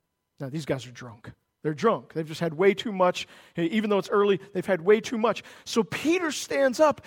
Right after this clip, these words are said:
and addresses the confusion about what is taking place in Acts on the day of Pentecost. And what does he do?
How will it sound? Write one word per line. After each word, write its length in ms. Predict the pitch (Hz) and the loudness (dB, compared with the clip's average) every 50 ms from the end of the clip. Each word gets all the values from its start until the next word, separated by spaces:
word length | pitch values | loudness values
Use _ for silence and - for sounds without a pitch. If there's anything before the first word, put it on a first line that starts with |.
| - - 208 - | -20 -20 -4 -2
and 140 | 247 233 220 | 0 0 0
addresses 760 | 214 180 160 - 220 247 294 320 311 - - 262 247 208 - - - _ _ | -2 -4 -6 -6 0 2 4 4 4 0 -4 -6 -6 -8 -10 -14 -18 _ _
the 120 | - 185 233 | -4 -4 -2
confusion 920 | - 254 240 247 - - 269 302 320 320 320 285 202 220 233 226 247 277 - _ _ _ _ _ _ - - - | 0 -2 -2 -2 -2 2 4 6 6 6 4 2 2 0 -2 -2 -2 -4 -8 _ _ _ _ _ _ -10 -2 0
about 280 | 247 202 247 226 254 | 4 4 4 4 4
what 160 | 240 262 285 311 | 6 8 8 6
is 120 | 285 - | 6 2
taking 360 | - 277 277 - - 254 254 | -2 -2 -2 -2 -4 -6 -6
place 460 | 214 - 285 285 262 254 233 - - - - - _ _ _ _ | -4 -4 -4 -2 -2 -4 -6 -6 -10 -12 -16 -20 _ _ _ _
in 180 | - 247 247 269 - | 2 2 2 2 4
Acts 380 | 285 294 277 277 277 - - 277 | 4 4 4 2 0 0 -2 -2
on 80 | 262 | 0
the 80 | 247 254 | 0 2
day 180 | 208 262 262 | 4 4 4
of 120 | 262 247 - | 4 2 2
Pentecost. 580 | - 262 262 254 233 - 226 214 220 - - - - - - - - | 0 0 2 0 0 -2 -2 -2 -2 -4 -8 -14 -20 -20 -20 -4 0
And 240 | 240 233 226 247 233 | 0 0 0 0 2
what 140 | 262 320 330 | 2 4 4
does 140 | 339 285 | 4 4
he 100 | 330 320 | 2 2
do? 460 | 294 277 339 359 359 359 339 302 240 | 4 6 8 10 10 10 8 8 4